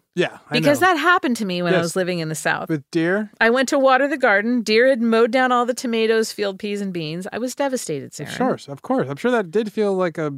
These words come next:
Speaker 1: you know, whatever, a violation
Speaker 2: It
Speaker 1: or
Speaker 2: was a death.
Speaker 1: A death,
Speaker 2: It was a
Speaker 1: uh-huh.
Speaker 2: murder. The, the deer murdered. So I
Speaker 1: Look at me.
Speaker 2: imagine
Speaker 1: I have been murdered. Do you see me over here?
Speaker 2: <laughs> So I imagine that one of the museum volunteers,
Speaker 1: Yes.
Speaker 2: who was, like, a major garden nerd like me,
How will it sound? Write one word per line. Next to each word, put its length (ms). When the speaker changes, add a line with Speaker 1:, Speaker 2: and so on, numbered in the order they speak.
Speaker 1:
you 80
know, 220
whatever, 360
a 60
violation 720
Speaker 2:
It 80
Speaker 1:
or 40
Speaker 2:
was 140
a 60
death. 460
Speaker 1:
A 140
death, 180
Speaker 2:
It 40
was 120
a 40
Speaker 1:
uh-huh. 80
Speaker 2:
murder. 440
The, 100
the 80
deer 260
murdered. 340
So 300
I 240
Speaker 1:
Look 140
at 180
me. 120
Speaker 2:
imagine 40
Speaker 1:
I 140
have 160
been 240
murdered. 500
Do 100
you 200
see 280
me 160
over 240
here? 300
Speaker 2:
<laughs> 120
So 200
I 260
imagine 500
that 160
one 160
of 80
the 80
museum 480
volunteers, 640
Speaker 1:
Yes. 80
Speaker 2:
who 80
was, 180
like, 200
a 80
major 420
garden 400
nerd 260
like 220
me, 300